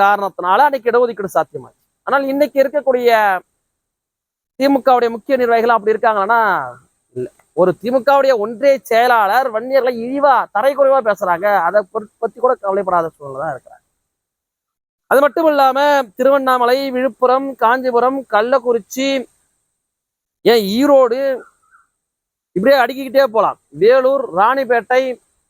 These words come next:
திருப்பத்தூர் போன்ற வன்னியர்கள் பெரும்பான்மையாக வாழக்கூடிய மாவட்டங்கள்ல வன்னியருடைய ஆதிக்கத்தை சுத்தமாக மட்டம் செய்து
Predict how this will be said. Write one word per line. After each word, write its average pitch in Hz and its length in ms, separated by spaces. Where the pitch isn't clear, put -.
திருப்பத்தூர் 269 580
போன்ற 226 260
வன்னியர்கள் 247 500
பெரும்பான்மையாக 254 680
வாழக்கூடிய 233 520
மாவட்டங்கள்ல 185 720
வன்னியருடைய 262 400
ஆதிக்கத்தை 262 580
சுத்தமாக 262 640
மட்டம் 196 380
செய்து 165 240